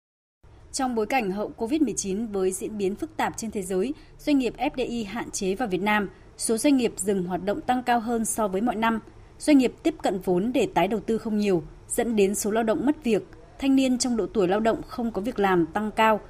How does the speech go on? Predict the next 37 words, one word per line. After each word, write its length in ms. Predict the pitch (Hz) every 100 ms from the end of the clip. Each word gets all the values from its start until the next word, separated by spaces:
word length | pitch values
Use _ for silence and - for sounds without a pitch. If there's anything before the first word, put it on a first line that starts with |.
| - -
gây 100 | 262
ảnh 160 | 240 175
hưởng 220 | 190 165
không 260 | 156 226 214
tốt 240 | 262 311
đến 240 | 202 180 185
tình 120 | 226
hình 200 | 185 175
kinh 180 | 160 196
tế 180 | 180 180
xã 160 | -
hội. 220 | 226 220 - - - - - -
Đại 120 | 226 214
biểu 260 | 220 175
Đặng 220 | 170 190
Hồng 200 | 180 185
Sĩ, 280 | 170 240 226
đoàn 280 | 262 220 175
Bình 160 | 165 170
Thuận 180 | 208 -
cho 120 | 226
biết, 200 | 277 349 - - -
quý 80 | 214
một 280 | 240 226 202
năm 180 | 226
hai 160 | 226 233
nghìn 160 | 208 180
không 200 | 220 226
trăm 140 | 226
hai 120 | 220
mươi 40 | 214
ba, 240 | 220 214 - -
số 200 | - 226
người 220 | 262 254
mất 220 | 226 302
việc 180 | 226 220
làm 260 | 208 196